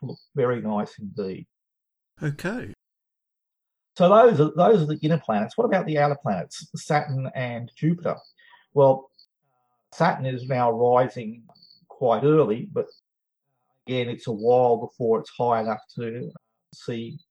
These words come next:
Speaker 1: reasonably, reasonably easy. And if you want to view in a telescope, it's probably best to start looking around about midnight.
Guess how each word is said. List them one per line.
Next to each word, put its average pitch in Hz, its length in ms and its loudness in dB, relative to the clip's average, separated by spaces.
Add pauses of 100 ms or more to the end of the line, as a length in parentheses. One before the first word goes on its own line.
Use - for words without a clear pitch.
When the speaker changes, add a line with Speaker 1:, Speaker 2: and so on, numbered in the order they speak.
(640)
Speaker 1:
reasonably, 110 460 -8
reasonably 120 400 -8
easy. 196 520 -4 (1300)
And 127 240 -2
if 127 100 -12
you 151 100 -4
want 143 160 -2
to 127 160 -6 (100)
view 131 380 -8
in 127 80 -8
a 113 60 -4
telescope, 139 640 -2 (800)
it's 151 340 -2
probably 160 460 0
best 147 340 0
to 143 80 -10
start 131 480 0
looking 135 300 -4
around 120 260 -4
about 110 300 -2
midnight. 120 480 -2